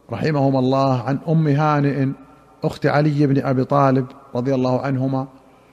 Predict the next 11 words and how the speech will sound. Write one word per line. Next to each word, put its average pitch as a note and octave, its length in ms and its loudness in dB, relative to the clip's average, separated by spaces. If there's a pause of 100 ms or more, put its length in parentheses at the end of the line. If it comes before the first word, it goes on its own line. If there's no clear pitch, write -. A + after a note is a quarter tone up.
(440)
قالت: F3+ 400 4
"ذهبت F3 340 2
إلى F3 360 2
رسول D#3 320 0
الله E3 300 2
صلى D3+ 240 -2
الله D#3+ 340 2
عليه D3 240 2
وسلم C#3+ 500 2
عام D#3 280 0
الفتح، C3 400 -4